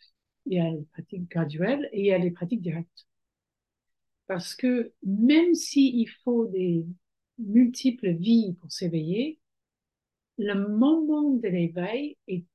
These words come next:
toujours direct, instant. C'est un instant précis. Euh, le vécu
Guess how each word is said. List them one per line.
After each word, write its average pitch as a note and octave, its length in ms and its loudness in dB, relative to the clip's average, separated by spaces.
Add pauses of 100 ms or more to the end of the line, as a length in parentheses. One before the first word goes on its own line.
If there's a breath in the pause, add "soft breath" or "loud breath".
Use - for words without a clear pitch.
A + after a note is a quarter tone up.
(160)
toujours B3+ 540 2 (760)
direct, G#3 420 -4 (220)
instant. - 480 -8 (320)
C'est E3 200 -4
un G#3 220 2
instant A#3 400 -2
précis. - 400 -16 (1400)
Euh, D#3+ 360 -4 (140)
le F#3 180 -4
vécu A#3+ 920 0